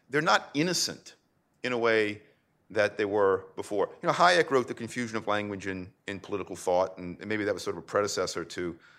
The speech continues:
my thinking about this, but let me just give you a list of some terms that affect the way we look at the world, affect it unthinkingly, uh, or without our realizing it.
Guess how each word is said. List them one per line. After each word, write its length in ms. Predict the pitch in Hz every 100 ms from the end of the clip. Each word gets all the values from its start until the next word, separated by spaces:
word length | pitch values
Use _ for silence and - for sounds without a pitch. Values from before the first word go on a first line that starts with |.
| _ -
my 300 | 104 110 107
thinking 440 | - - 98 92
about 120 | 90
this, 120 | 92
but 80 | -
let 40 | 262
me 60 |
just 100 | 247
give 140 | 170 131
you 80 |
a 20 | 101
list 380 | 113 117 - -
of 320 | 101 95 - _ _ - - -
some 420 | - 123 110 98 - _ _ -
terms 720 | - 165 110 76 71 - - _ - - - -
that 520 | 110 113 107 - - - _ _ _ -
affect 520 | - - 170 160 -
the 80 | 123
way 260 | 117 110 104
we 120 | 104
look 300 | 104 107 - 104
at 300 | 95 92 - _ _ _ _ _ _
the 80 | 101
world, 520 | 101 113 110 101 87 - -
affect 380 | - - 170 170
it 100 | 139 127
unthinkingly, 880 | 120 - 135 139 113 95 80 60 _ -
uh, 60 | 104
or 260 | 107 104
without 400 | 107 117 123 120
our 260 | 117 107 101
realizing 640 | 104 113 104 90 85 85
it. 180 | 80